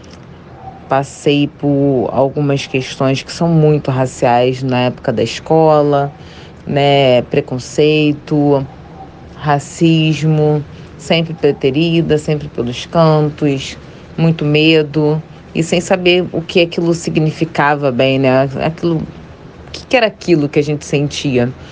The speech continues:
E há pouco tempo eu vim descobrindo, né, acho que com uns dezoito anos eu vim florescendo, florescendo, e os estudos, lembrando que a minha clínica ela é toda racializada, in-, interseccional, né, entendendo esse indivíduo enquanto gênero, classe,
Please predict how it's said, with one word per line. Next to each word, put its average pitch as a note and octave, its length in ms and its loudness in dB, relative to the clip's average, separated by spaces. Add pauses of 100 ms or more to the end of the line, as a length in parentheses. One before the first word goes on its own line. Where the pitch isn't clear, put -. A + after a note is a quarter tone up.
(280)
E F3+ 60 0
há G#3 60 2
pouco A#3 240 -4
tempo A3+ 260 -2
eu A3 40 -4
vim G#3+ 240 0
descobrindo, F3 720 0
né, D3+ 200 4
acho D#3+ 160 -2
que - 80 -16
com E3+ 160 -2
uns E3 160 2
dezoito D#3 460 0
anos D3+ 220 0
eu D3+ 80 4
vim D3 100 -4
florescendo, D#3 840 0
florescendo, D#3 1080 0 (500)
e D#3+ 80 2
os D#3+ 220 4
estudos, D#3+ 760 0
lembrando C#3 420 2
que C#3+ 100 -8
a D3 40 0
minha C#3+ 100 0
clínica D3 380 -2
ela D3 80 2
é D3 40 4
toda D#3 300 0
racializada, C3+ 880 0
in-, D3 140 -4 (200)
interseccional, C#3 1000 -2
né, C3+ 180 0
entendendo C3+ 520 0
esse C#3 180 -2
indivíduo C#3 480 0
enquanto C3+ 320 -4
gênero, C3 420 0
classe, A#2+ 460 -4